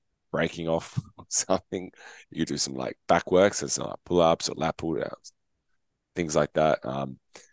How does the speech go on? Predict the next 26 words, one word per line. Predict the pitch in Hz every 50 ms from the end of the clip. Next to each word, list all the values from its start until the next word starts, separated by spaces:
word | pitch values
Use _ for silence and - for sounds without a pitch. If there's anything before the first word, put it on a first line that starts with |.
| _ _ _ _ _ _ _ -
even, | - - 110 110 127 120 87 - - -
um, | - 82 80 78 78 76 69 67 64 - -
some | - - 78 78
single | - - - 87 95 98 98 90
leg | 82 78 76 -
stuff | - - 76 67 - -
might | 71 69 64 60
help. | - 67 76 - - - _ _ _ _ _ _ _ _ _ _ _ _ _ _ _ _
So, | - - 80 73
like, | 71 71 71 - -
some | - - 78 67 67 65 64 - - -
R | - 76 78
D | 73 73 73 76
Ls, | 76 73 73 71 69 - - -
like, | - 64 - -
single | - - 82 78 78
leg | 76 76 73
R | 76 76 76
D | 76 73
Ls | 76 76 73
or | - - -
B | 71 71
stance | - - - 76 73 71 -
R | 76 76 76
D | 76 78 78
Ls | 78 80 82 80 - -